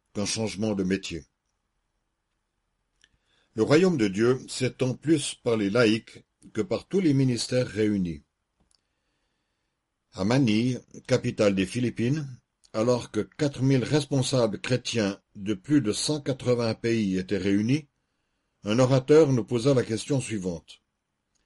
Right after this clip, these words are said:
Qui de vous a connu Jésus-Christ au travers d'un ministère établi tel qu'évangéliste, pasteur ou missionnaire ? »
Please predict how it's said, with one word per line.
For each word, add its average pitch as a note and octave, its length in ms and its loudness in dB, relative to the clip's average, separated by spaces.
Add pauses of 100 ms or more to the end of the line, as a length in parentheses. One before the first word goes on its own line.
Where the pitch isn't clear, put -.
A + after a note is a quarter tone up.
(140)
Qui F#3 160 0
de D#3 80 4
vous C3 340 2 (160)
a B2 120 -4
connu C3+ 380 2
Jésus-Christ C3 680 -2
au G#2+ 80 -8
travers A#2+ 460 0
d'un G2+ 120 0
ministère A#2 640 0
établi G#2+ 540 -2 (360)
tel G#2+ 300 2
qu'évangéliste, G#2+ 880 -2 (120)
pasteur G#2+ 680 -2
ou A2 120 -8
missionnaire ? » G#2+ 680 -4